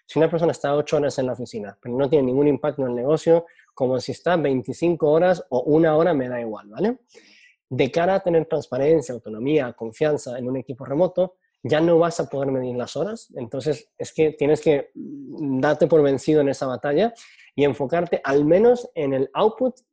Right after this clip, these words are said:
e idealmente en el outcome. Entonces, por ejemplo, dos ejem-, un ejemplo de output y de outcome. Que a mí una persona me diga, "Mira, he tenido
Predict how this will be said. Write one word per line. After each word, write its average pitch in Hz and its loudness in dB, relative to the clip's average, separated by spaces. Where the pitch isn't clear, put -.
e 131 -4
idealmente 139 2
en 147 2
el 123 -2
outcome. 117 -8
Entonces, 120 -4
por 131 -10
ejemplo, 127 -4
dos 135 0
ejem-, 147 -2
un 147 0
ejemplo 147 0
de 139 -2
output 147 -2
y 135 -6
de 120 -4
outcome. - -10
Que - -2
a 131 4
mí 143 4
una 180 4
persona 185 0
me 170 6
diga, 139 4
"Mira, 127 0
he 139 -4
tenido 156 4